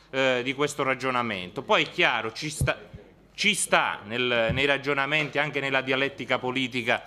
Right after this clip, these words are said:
io capisco anche i ragionamenti che fa l'opposizione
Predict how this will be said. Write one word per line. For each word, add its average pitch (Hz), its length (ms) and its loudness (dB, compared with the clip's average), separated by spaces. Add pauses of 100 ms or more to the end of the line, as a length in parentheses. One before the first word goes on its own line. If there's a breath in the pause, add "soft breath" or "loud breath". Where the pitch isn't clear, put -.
(140 loud breath)
io 147 120 2
capisco 117 380 -2
anche 117 200 0
i - 20 2
ragionamenti 117 560 0
che 110 100 -6
fa 123 100 2
l'opposizione 123 920 0